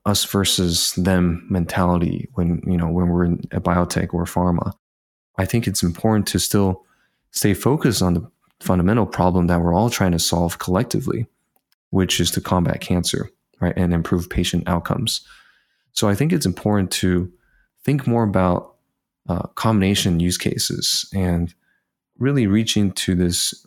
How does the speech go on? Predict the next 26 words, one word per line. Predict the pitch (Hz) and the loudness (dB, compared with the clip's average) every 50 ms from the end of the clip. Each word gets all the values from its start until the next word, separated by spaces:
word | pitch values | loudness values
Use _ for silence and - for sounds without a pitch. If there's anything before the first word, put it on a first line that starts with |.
| _ | _
rich | - 101 107 120 120 - - - | 0 0 0 0 0 -2 -4 -4
toolbox | - - - 110 107 - - - - - - - - | -2 0 0 0 2 0 0 -2 -2 -4 -4 -4 -2
that | - 90 82 - - - _ _ _ _ _ | -2 -2 -2 -2 -6 -10 _ _ _ _ _
we're | - 92 92 | -2 -2 -2
collectively | 87 - - 92 92 101 104 - 90 87 90 87 | 0 -2 0 0 0 0 0 0 0 2 2 0
building | 87 - 90 90 92 87 92 - | 0 0 0 0 2 0 0 -2
and | - - | -2 -4
developing, | 87 82 - - 95 98 - - - 117 - - _ _ _ _ _ _ _ _ _ _ - | -4 -2 -2 -2 -2 -2 -4 -4 -6 -6 -8 -10 _ _ _ _ _ _ _ _ _ _ -2
right? | 92 85 85 | -2 -2 0
Think | - - - 127 - | 0 0 0 0 2
about | 101 101 98 92 90 - - - _ _ _ _ _ _ - | 2 2 4 2 2 0 -2 -8 _ _ _ _ _ _ -2
rational | 90 98 107 110 - - 107 98 92 | 0 2 2 2 2 2 2 0 0
combinations, | - - 98 92 87 87 85 - 98 - - - - - - - - - - - _ | 0 0 0 2 2 0 0 0 -2 -2 -4 -4 -6 -6 -6 -6 -6 -6 -8 -8 _
um, | - - - - 85 82 - - _ _ - - | -8 -6 -6 -6 -6 -8 -8 -10 _ _ -20 -20
from | - - - 98 98 | -6 -2 0 2 2
this | 92 87 - | 2 0 -2
toolbox, | - - - - - - - - - - - - - _ _ _ _ | -2 -4 -4 -4 -4 -8 -10 -8 -10 -10 -10 -10 -12 _ _ _ _
right? | 196 85 85 - - - _ - - _ _ _ _ _ | -4 -4 -4 -4 -6 -10 _ -20 -20 _ _ _ _ _
And | - 98 92 | -2 0 2
don't | 92 107 113 120 | 2 4 2 4
just | 117 113 104 98 | 2 2 0 0
focus | - - 101 92 - 104 92 - - 92 | 0 0 0 0 0 0 -2 -2 -2 -4
on | 87 85 87 | -2 -2 0
one | 95 98 104 | 0 0 0
single | 101 - - 104 92 90 90 85 | 0 0 0 0 0 2 0 0
modality. | 87 - - - 50 - - - - - - - - | -2 -4 -6 -8 -6 -6 -6 -6 -6 -8 -10 -10 -12